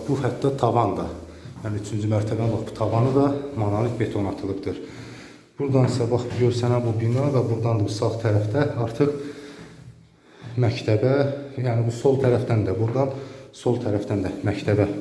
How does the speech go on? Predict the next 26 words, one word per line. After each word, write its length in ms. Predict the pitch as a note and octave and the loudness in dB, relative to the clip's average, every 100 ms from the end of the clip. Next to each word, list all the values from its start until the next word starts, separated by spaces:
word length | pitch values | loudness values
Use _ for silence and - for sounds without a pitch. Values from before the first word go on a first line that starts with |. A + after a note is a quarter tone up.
| - - G#2 | -8 -2 0
yol 160 | G#2 | 2
gedir. 240 | G#2+ G#2+ - | 2 2 2
Sağdan 480 | - G#2+ A#2 C3 | 2 2 2 2
da 80 | C3+ | 2
və 80 | - A2+ | 2 2
Araz 240 | A#2+ G#2 | 2 2
marketə, 400 | G2+ G2+ G2 G#2+ | 0 -2 -4 -2
mərkəzi 480 | G#2+ G#2+ A#2 A2 B2 | -2 0 0 0 0
yola 240 | G2 F#2 E2+ - - - - - - G#2 | 0 0 -2 -8 -12 -14 -18 -14 -6 -4
gedən 300 | A2 G#2+ G2 | -2 -2 -2
yoldur. 320 | F2+ F2+ - - - - - - - B2+ - - - - C3 A2+ - - - - - - - - D3 | -2 -2 -4 -8 -12 -18 -20 -20 -16 -14 -14 -16 -16 -10 -8 -8 -8 -8 -10 -12 -12 -16 -18 -4 4
Və, 160 | E3+ | 4
e, 360 | D3 - - B2 A#2 A2 | 4 -2 -2 2 2 2
üçüncü 260 | C3 B2+ B2+ | 2 2 2
mərtəbədə 480 | A#2 A#2+ A#2 D3 D#3 C3 | 2 0 0 2 0 -2
belə 240 | A#2+ B2 | -4 -4
bir 80 | B2 G#2 | -4 -2
hamam 240 | G2 F#2 | -2 -4
otağı. 320 | - E2+ E2 - - - - - - - - | -6 -8 -8 -10 -16 -16 -14 -16 -18 -20 -10
Geniş 340 | A#2 B2 A2+ A2 | -2 0 0 -2
bir 120 | G2+ | -2
hamam 240 | G#2+ B2+ | 0 0
otağı, 320 | A2+ C3 C3+ B2 | 0 2 2 2
metlaq 320 | G2+ - G#2+ - | 0 -2 -6 -4
kafelidir. 640 | B2 B2 C3+ C3+ C3+ C3+ - - - - - | -4 -2 0 0 0 -2 -4 -10 -16 -20 -10
Yəni 160 | G2+ | -8